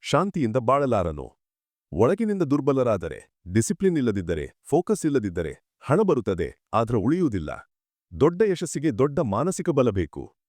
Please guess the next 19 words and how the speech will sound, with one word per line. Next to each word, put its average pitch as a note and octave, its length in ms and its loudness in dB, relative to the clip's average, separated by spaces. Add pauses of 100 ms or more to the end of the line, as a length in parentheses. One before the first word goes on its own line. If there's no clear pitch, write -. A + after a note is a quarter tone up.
(100)
ಸ್ವತಃ G#3+ 380 2
ಮೇಲೆ G#3+ 220 2
ನಿಯಂತ್ರಣ D3+ 400 0
ಇಲ್ಲದಿದ್ದರೆ G2+ 640 -2 (140)
ಯಾವ B2+ 280 2
ಸಿಸ್ಟಮ್ G#3 400 -2
ನಿಮ್ಮನ್ನು F3+ 260 0
ಉಳಿಸಲಾರದು. A2+ 680 -2 (420)
ರಿಯಲ್ D#3+ 300 4
ಲೈಫ್ F#3 220 -4
ಟಿಪ್, - 260 -10 (360)
ಪ್ರತಿದಿನ F3+ 440 2
ಕನಿಷ್ಠ C#3+ 380 0
ಮೂವತ್ತು D3 400 2
ನಿಮಿಷ A2+ 300 0
ಸ್ವತಃ D3 420 2
ಜೊತೆ D#3+ 240 0
ಕಳೆಯಿರಿ. F2+ 440 0 (300)
ಮೆಡಿಟೇಷನ್, A#2 640 0